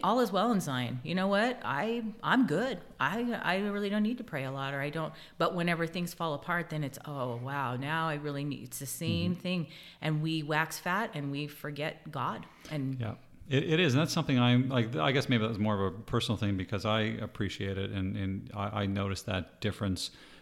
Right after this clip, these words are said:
Speaker 2: when, you know, I joined the church and realized that this is the, uh, you know, the, the, the true and the, and the fully restored gospel of Christ that's now on the earth for everyone to take advantage of.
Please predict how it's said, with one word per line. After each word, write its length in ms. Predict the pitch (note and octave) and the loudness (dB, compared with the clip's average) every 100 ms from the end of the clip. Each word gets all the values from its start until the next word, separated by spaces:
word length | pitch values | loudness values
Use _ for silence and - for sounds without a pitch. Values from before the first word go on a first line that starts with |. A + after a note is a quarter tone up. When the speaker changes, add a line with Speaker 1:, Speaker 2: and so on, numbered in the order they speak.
| - | -8
Speaker 2:
when, 300 | A2+ G#2+ G#2 | 0 2 2
you 100 | A#2 | 2
know, 120 | G2+ | 0
I 100 | G2 | 0
joined 220 | G2+ G#2 G2 | 0 0 -2
the 40 | |
church 280 | - G2 - | -2 -2 -2
and 80 | F#2+ | -2
realized 420 | F#2+ F#2+ F#2+ - | 0 0 -2 -4
that 140 | G2 | -6
this 260 | G2+ F#2 - | -4 -6 -6
is 560 | A2 G2+ F#2+ F2 - - | -2 -2 -2 -4 -8 -6
the, 260 | G#2 F#2+ F#2+ | -4 -2 -2
uh, 180 | F#2 A2+ | -2 -2
you 80 | C3 | 0
know, 100 | G#2+ | 0
the, 120 | F#2 | -2
the, 160 | G2 F#2+ - - | -6 -8 -10 -14
the 140 | A#2 G2 | -10 -8
true 500 | - C3+ A2+ A2+ A#2 | -2 4 4 4 2
and 160 | G2 | 0
the, 60 | F2+ - | -2 -2
and 140 | G2+ | -2
the 100 | F2+ | -2
fully 680 | E2+ - - - C#3+ B2+ A2+ | -4 -14 -18 0 4 4 4
restored 580 | G2+ G2+ - A2 G2+ F2 | 2 0 0 0 0 0
gospel 680 | F#2 G#2 A2+ - F#2+ F#2 | 0 0 -2 -2 0 0
of 160 | F#2 - | -2 -6
Christ 460 | - G#2+ F#2+ - - | -4 -2 -2 -4 -6
that's 200 | F#2+ - - - - | -6 -6 -18 -20 -8
now 220 | B2 G#2 G2+ | 0 2 4
on 160 | C3 | 4
the 120 | B2+ | 2
earth 200 | F#2 F#2 | 0 -2
for 160 | - G2 | -2 -2
everyone 300 | F#2+ F#2+ F#2+ | 0 0 -2
to 100 | G2+ | -2
take 200 | - F2 | -4 -4
advantage 440 | F2 F#2+ G#2+ G#2 | -2 0 0 0
of. 200 | G2+ F#2+ | 0 -2